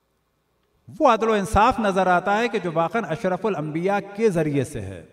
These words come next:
वो खुशूनत, वो जुल्म और कत्लेआम नजर नहीं आता।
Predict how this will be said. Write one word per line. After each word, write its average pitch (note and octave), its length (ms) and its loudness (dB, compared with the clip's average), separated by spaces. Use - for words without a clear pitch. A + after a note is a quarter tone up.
वो G#2+ 260 -4
खुशूनत, D#3 540 0
वो B2+ 220 -4
जुल्म F#3 480 -2
और C#3+ 180 -4
कत्लेआम D3+ 520 -2
नजर D#3 220 -2
नहीं D3+ 200 -2
आता। F#2 280 -10